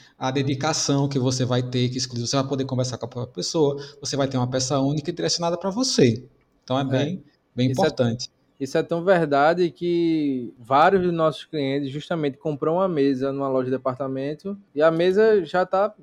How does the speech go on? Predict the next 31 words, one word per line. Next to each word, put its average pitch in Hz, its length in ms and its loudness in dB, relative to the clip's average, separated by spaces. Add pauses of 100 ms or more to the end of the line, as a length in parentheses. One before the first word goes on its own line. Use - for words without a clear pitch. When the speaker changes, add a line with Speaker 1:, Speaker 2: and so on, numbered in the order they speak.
(100)
Speaker 2:
bamba, 143 540 2
já 131 80 2
tá 147 140 -2
se - 60 -14
estragando, 131 600 0
já 131 140 -2
tá 131 360 0
toda 143 440 0
inchada, 123 480 0
porque 127 240 -14
caiu 127 360 0
água 135 520 0
e 139 160 -2
é 131 100 0
toda 135 260 -8
feita 135 240 -8
de 131 80 -6
M 131 220 -6
D 135 80 -4
F. 120 300 -2 (460)
E 131 60 -4
a 135 40 0
pessoa, 135 260 -4
"Poxa, 135 300 -2
eu 131 140 -2 (120)
gastei 139 300 -2
uma 170 140 -2
grana, 139 420 -2
foi 151 140 -4
mais 151 180 -2
barato." 170 460 4